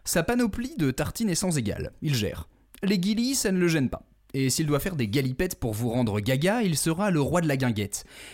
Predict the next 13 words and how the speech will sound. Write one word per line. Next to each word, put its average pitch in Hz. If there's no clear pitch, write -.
Les 131
Guy, 214
les 131
Gérard, 175
ces 113
génies 143
du 123
bleu-blanc-rouge, 165
il 190
les 180
a 190
rendus 208
magiques. 143